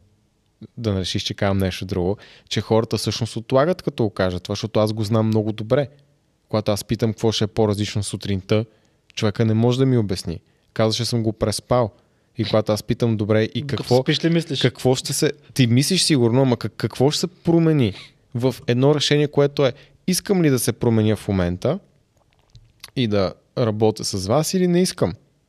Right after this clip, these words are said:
Speaker 1: Това е решението.
Speaker 2: Или пък
Speaker 1: Утре,
Speaker 2: да напусна работа, не, не
Speaker 1: утре,
Speaker 2: само
Speaker 1: да,
Speaker 2: това.
Speaker 1: утре няма да е по-различно или да спра цигарите. Няма да е по-различно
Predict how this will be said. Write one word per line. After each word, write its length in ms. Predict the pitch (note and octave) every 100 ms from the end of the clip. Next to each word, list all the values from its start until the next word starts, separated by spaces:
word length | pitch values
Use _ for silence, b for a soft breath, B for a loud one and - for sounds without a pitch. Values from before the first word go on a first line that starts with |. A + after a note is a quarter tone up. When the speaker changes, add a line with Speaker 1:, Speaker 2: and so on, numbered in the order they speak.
| _ _ -
Speaker 1:
Това 140 | D#3
е 40 |
решението. 480 | F#3 - F#3 B2 -
Speaker 2:
Или 120 | C#3+
пък 80 | C3+
Speaker 1:
Утре, 120 | C#3 D3
Speaker 2:
да 60 |
напусна 420 | C3+ - C#3 C#3
работа, 280 | D3 D3 C#3+
не, 60 | A#2
не 60 |
Speaker 1:
утре, 260 | D3 A2+ E3
Speaker 2:
само 100 | A#2+
Speaker 1:
да, 60 | A#2+ D3
Speaker 2:
това. 60 | D#3+
Speaker 1:
утре 240 | D3 D#3
няма 260 | C#3+ C#3+ D#3+
да 100 | D3+
е 40 |
по-различно 640 | C#3+ D3 D3+ C3+ D3 B2+
или 140 | A2+ A2
да 120 | A2+
спра 280 | - C#3 C#3+
цигарите. 560 | C#3+ B2 B2 A#2+ F#2 - _
Няма 260 | A#2 A#2+ D#3
да 100 | C#3+
е 40 | C#3
по-различно 680 | - C#3+ C3+ B2 C3 C#3+